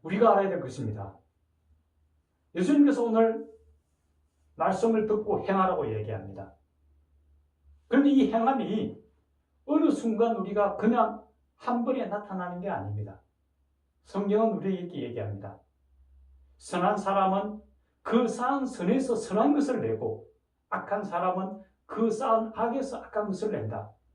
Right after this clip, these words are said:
우리가 평소에 어떤 생각을 갖고 어떤 습관을 갖고 있는가가 그렇게 드러난다라는 거죠. 이 제사장과 레위는 말과 혀로만 평소에 해왔기 때문에 행함이 없습니다.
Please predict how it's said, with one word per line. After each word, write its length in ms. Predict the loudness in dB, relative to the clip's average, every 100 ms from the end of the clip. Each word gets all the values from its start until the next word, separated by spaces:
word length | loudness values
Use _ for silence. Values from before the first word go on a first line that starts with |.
| _ _ _ _
우리가 640 | 6 8 8 6 4 2
평소에 520 | -2 -2 0 4 6
어떤 420 | 6 4 0 8 8
생각을 560 | 8 2 4 4 4
갖고 420 | 2 0 4 4 4 2
어떤 340 | 2 4 2
습관을 600 | 2 2 2 4 4 4 2
갖고 280 | 0 2
있는가가 760 | 2 2 2 2 6 4 4 -8 _
그렇게 320 | -10 -6 -4
드러난다라는 800 | 0 0 0 -2 -6 -8 -8 -10
거죠. 220 | -12 -14 -20 _ _ _ _ _ _ _ -4
이 180 | -2
제사장과 600 | 0 2 4 4 4 6
레위는 680 | 6 6 6 6 0 -4 -8 -16 _ _ _ _ _ _ _
말과 420 | -4 2 4 2
혀로만 600 | 0 -4 -2 -2 -2 -6 -18 _
평소에 400 | -4 -4 0 -2
해왔기 440 | 0 0 0 -2 -6
때문에 360 | -6 -6 -8
행함이 340 | 2 2 2 -2
없습니다. 420 | -4 -8 -10